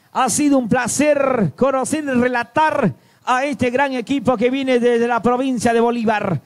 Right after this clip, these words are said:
De verdad que han hecho una muy, pero muy buena campaña. Ahora se vienen los famosos showdown para definir al equipo ganador. Entonces, en la tanda del showdown, acá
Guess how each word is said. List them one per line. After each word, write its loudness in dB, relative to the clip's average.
De 2
verdad -2
que 0
han -2
hecho 0
una 2
muy, -2
pero 0
muy 0
buena 0
campaña. -4
Ahora 2
se 0
vienen -2
los 0
famosos 0
showdown 0
para 0
definir 0
al 0
equipo 0
ganador. 2
Entonces, -2
en 0
la -2
tanda 0
del 0
showdown, 0
acá -2